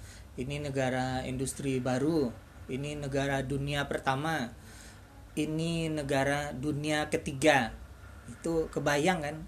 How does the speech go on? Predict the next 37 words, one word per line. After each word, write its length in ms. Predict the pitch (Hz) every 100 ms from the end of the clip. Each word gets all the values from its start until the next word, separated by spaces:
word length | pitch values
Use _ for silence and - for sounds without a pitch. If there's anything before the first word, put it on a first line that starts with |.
| -
Kita 240 | 139 143 175
hidup 240 | 165 170
di 160 | 156 156
satu 320 | 147 156 156
bumi 320 | 151 151 156
yang 80 | 151
sama, 400 | 143 135 165 165
di 80 | -
satu 240 | 143 151
dunia 320 | 139 139 143
yang 140 | 143 143
sama, 260 | 139 185 - - - -
tapi 240 | 147 - 208
pas 240 | - 180
kategori 480 | 180 170 170 175 180
negara 400 | 180 214 226 196
ada 160 | 180
kategori 400 | 180 170 160 165
dunia 320 | 165 160 160 165
pertama, 480 | 165 156 170 202
ada 80 | 175
dunia 320 | 160 156 160
ketiga. 480 | 160 170 160 139 117 -
Anehnya 400 | 135 156 190 208
nggak 160 | 143 151
ada 80 |
dunia 320 | 151 131 127 120
kedua. 320 | 123 117 98 - - - - - - -
Cuman 240 | - 139 143
ada 80 | 131
istilah 400 | 147 139 131 139
dunia 320 | 131 127 113
pertama, 480 | - - 110 120 165 - - - - - -
ini 400 | 123 139 151 143 - -
negara 480 | 135 131 131 127 131
dunia 320 | 127 135 139
ketiga. 640 | - - 139 156 131 107